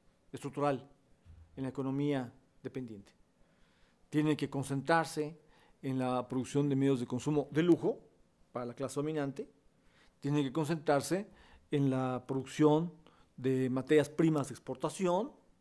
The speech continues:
tiene que concentrarse en la generación de medios de consumo de exportación. No hay autogeneración de desarrollo tecnológico y hay una embestida contra los medios de producción energéticos. O sea, hay una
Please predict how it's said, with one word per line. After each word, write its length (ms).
tiene 480
que 120
concentrarse 920
en 100
la 80
generación 480
de 80
medios 180
de 80
consumo 380
de 60
exportación. 500
No 320
hay 300
autogeneración 920
de 80
desarrollo 260
tecnológico 680
y 280
hay 220
una 120
embestida 400
contra 240
los 120
medios 320
de 60
producción 320
energéticos. 500
O 20
sea, 120
hay 60
una 220